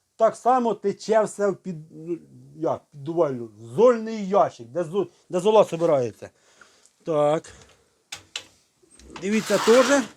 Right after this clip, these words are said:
В общем-то, це я тільки вичистив золу заради експеримента, щоб не було, щоб все було чистенько. В принципі, зольний ящик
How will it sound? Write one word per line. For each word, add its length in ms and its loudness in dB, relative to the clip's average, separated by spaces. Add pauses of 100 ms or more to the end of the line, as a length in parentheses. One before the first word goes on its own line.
(1600)
В 40 -12
общем-то, 400 -4
це 220 4
я 60 2
тільки 320 -6
вичистив 540 -4
золу 400 -6 (420)
заради 300 -2
експеримента, 640 -2
щоб 200 -6
не 80 -4
було, 280 -4
щоб 120 -20
все 120 -4
було 120 -4
чистенько. 560 -2
В 80 -12
принципі, 500 -4
зольний 460 0
ящик 380 -2